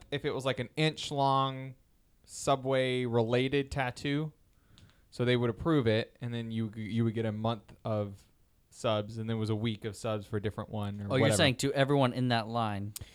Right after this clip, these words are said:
Speaker 1: No, the lifetime was a one person. Like, they, they basically said, "What, what would you do?"
Speaker 2: Yeah.
Speaker 1: and incorporate
Speaker 2: The
Speaker 1: the
Speaker 2: other
Speaker 1: Subway
Speaker 2: ones are for
Speaker 1: logo.
Speaker 2: anyone.
Speaker 1: Yeah, the other ones were just
Speaker 2: Yeah.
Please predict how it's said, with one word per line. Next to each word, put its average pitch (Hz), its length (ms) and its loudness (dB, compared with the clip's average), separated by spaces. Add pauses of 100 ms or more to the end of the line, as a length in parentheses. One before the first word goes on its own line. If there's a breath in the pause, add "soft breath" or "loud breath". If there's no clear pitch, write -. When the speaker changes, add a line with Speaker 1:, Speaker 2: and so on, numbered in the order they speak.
(200 loud breath)
Speaker 1:
No, 147 540 10
the 156 120 6
lifetime 175 680 4
was 143 160 4
a 131 40 4
one 143 380 4
person. 117 520 2
Like, 113 200 0
they, 127 260 4
they 135 140 4
basically 143 460 2
said, 127 300 4
"What, 131 260 0
what 139 180 4
would 123 140 -2
you 117 120 0
do?" 113 380 4
Speaker 2:
Yeah. 110 180 2
Speaker 1:
and 117 140 -2
incorporate 127 500 0
Speaker 2:
The 143 40 2
Speaker 1:
the 143 60 10
Speaker 2:
other 147 140 8
Speaker 1:
Subway 131 80 6
Speaker 2:
ones 120 220 6
are 117 160 8
for 113 100 2
Speaker 1:
logo. 110 220 4
Speaker 2:
anyone. 107 580 -2
Speaker 1:
Yeah, 131 360 4
the 123 100 2
other 131 160 6
ones 120 260 -2
were 113 360 0
just - 320 -6
Speaker 2:
Yeah. - 160 -10